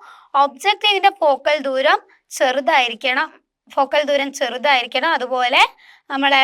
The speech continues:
ഏഹ്, ഐ പീസിന്റെ ഫോക്കൽ ദൂരം വലുതായിരിക്കണം എന്നുള്ള കാര്യങ്ങളൊക്കെ നമ്മൾ പറഞ്ഞിട്ടുണ്ട്. പിന്നെ നമ്മൾ പറഞ്ഞു ഒബ്ജക്റ്റീവിന്റെ ഫോക്കൽ ദൂരം കൂട്ടിയാൽ നമുക്ക് കിട്ടുന്ന ഇമേജ് ഇല്ലേ,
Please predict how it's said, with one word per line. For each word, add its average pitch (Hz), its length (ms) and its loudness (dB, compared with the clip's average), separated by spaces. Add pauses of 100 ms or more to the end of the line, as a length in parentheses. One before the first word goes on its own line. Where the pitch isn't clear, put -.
ഏഹ്, 220 440 -8
ഐ 247 140 4
പീസിന്റെ 330 480 -4
ഫോക്കൽ 269 400 -2
ദൂരം 285 280 -4
വലുതായിരിക്കണം 262 720 0
എന്നുള്ള 262 240 -6
കാര്യങ്ങളൊക്കെ 247 600 -4
നമ്മൾ 285 260 -4
പറഞ്ഞിട്ടുണ്ട്. 214 680 -4 (880)
പിന്നെ 330 180 -2
നമ്മൾ 349 260 -2
പറഞ്ഞു 311 280 0
ഒബ്ജക്റ്റീവിന്റെ 294 600 -2
ഫോക്കൽ 285 360 0
ദൂരം 302 260 0
കൂട്ടിയാൽ 277 640 0
നമുക്ക് 285 300 -4
കിട്ടുന്ന 311 380 -2 (640)
ഇമേജ് 302 420 -2
ഇല്ലേ, 311 180 -2